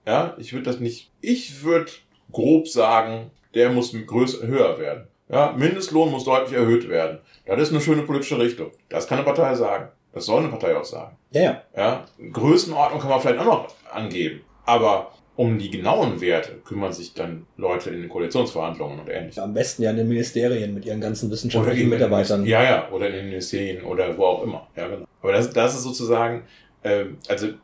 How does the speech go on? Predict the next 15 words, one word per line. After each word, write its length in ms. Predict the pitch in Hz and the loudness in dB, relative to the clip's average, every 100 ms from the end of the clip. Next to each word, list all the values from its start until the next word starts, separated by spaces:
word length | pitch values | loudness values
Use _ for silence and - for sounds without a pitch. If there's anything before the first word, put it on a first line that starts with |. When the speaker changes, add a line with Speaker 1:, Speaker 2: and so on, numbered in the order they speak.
| _ | _
Speaker 1:
im 160 | 113 113 | -8 -4
kommunalen 540 | 120 117 101 113 220 | 0 0 2 0 0
Bereich 400 | 170 113 131 127 | 0 0 -4 -4
hast 180 | 139 - | -4 -4
du 80 | 127 | -2
halt 240 | 120 117 | 0 0
ganz 240 | - 151 - | -2 -2 2
häufig 340 | 120 151 147 | 2 2 0
das 220 | 120 - | -6 -8
Problem, 540 | - - - 180 151 - - - | -12 -8 -4 -2 -2 -8 -16 -8
du 60 | |
hast 140 | 320 320 | -2 0
eine 80 | |
hübsche 220 | 254 - 160 | 0 -2 -4
Idee 520 | 147 160 135 - | 0 0 2 0